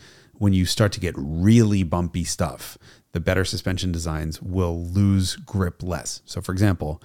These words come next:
you get a one ninety, one ninety E Mercedes with a five link rear suspension versus an E thirty. The bumps, bumps will really upset this E thirty's semi-trailing arm rear suspension, but n-,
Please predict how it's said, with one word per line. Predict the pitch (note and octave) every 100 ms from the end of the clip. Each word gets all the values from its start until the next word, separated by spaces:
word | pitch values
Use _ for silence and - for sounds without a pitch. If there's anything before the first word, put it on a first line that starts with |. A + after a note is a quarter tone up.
| -
you | - G2
get | E2
a |
one | D#2+ G2
ninety, | G2 F2+ F#2 F2+ - _ _
one | - G2 G2+
ninety | G2+ G2+
E | F#2+
Mercedes | F#2+ F#2 E2 D#2+ -
with | E2
a |
five | - - F#2+ G2
link | G2
rear | F#2
suspension | F2 - E2+ E2+ E2
versus | E2+ E2+ F#2 E2 - - - _
an | - F2 -
E | G#2
thirty. | F2 F2+ - - _ _ - _
The | G#2
bumps, | F2 G2 G#2 - - _ -
bumps | A2 A2+ A#2+ -
will | G#2 F#2+
really | F#2 F2+ A2+ A2 A#2
upset | F#2+ - G2 F#2
this | F#2 E2+ -
E | A2
thirty's | G2+ G2+ F#2 -
semi-trailing | F#2 E2 - A#2 G2
arm | F2 E2
rear | E2
suspension, | - - F2+ - - _ _ -
but | F2+
n-, | F#2+